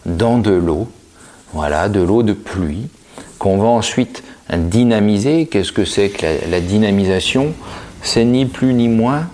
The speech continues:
que ce qu'il se passe dans notre corps. Tous nos vaisseaux, tous nos canaux, euh, sont spiralés pour accompagner la pompe, qui est le cœur, dans son travail. Et ces spirales de nos artères, de nos vaisseaux,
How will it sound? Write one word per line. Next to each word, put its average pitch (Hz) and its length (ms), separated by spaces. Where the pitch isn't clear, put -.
que 107 140
ce - 120
qu'il 104 220
se - 160
passe 117 440
dans 113 180
notre 107 320
corps. 113 580
Tous 139 160
nos 123 220
vaisseaux, 107 680
tous 139 220
nos 120 160
canaux, 95 600
euh, 69 320
sont 113 320
spiralés 95 960
pour 101 240
accompagner 110 680
la 85 120
pompe, - 460
qui - 200
est 87 60
le 90 120
cœur, 90 520
dans 107 320
son 101 240
travail. 78 680
Et 90 80
ces - 180
spirales 123 760
de 101 100
nos 87 240
artères, 92 560
de 107 140
nos 87 180
vaisseaux, 87 480